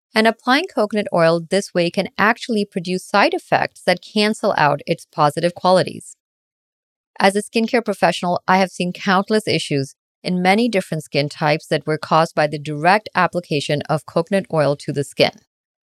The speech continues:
When coconut oil is applied topically to the skin surface, it can block the pores, causing the formation of blackheads and acne. Coconut oil is comedogenic,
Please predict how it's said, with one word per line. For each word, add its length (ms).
When 120
coconut 400
oil 160
is 140
applied 400
topically 540
to 100
the 80
skin 280
surface, 540
it 120
can 180
block 300
the 100
pores, 460
causing 360
the 80
formation 500
of 160
blackheads 600
and 180
acne. 440
Coconut 380
oil 160
is 140
comedogenic, 840